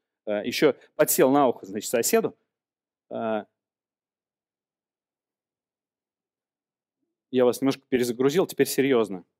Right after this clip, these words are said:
Вот если бы апостол Павел пришёл к вам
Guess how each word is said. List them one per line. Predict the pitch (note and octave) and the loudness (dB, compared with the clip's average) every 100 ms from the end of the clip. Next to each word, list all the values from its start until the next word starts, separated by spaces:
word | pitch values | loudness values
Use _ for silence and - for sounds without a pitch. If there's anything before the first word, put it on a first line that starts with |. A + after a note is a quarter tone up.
| _ _ _ - | _ _ _ -6
Вот | B2 | 0
если | D#3+ F#3 D#3 | 2 2 2
бы | D3 | 2
апостол | C#3+ C3+ E3 D#3 - B2+ A2 - | 2 2 0 0 2 2 2 -2
Павел | E3 F3+ D#3+ | 0 2 2
пришёл | A2+ A#2 - C#3 B2+ | 0 -8 -2 0 0
к | - | 0
вам | B2+ G#2+ D#2+ | 0 0 -4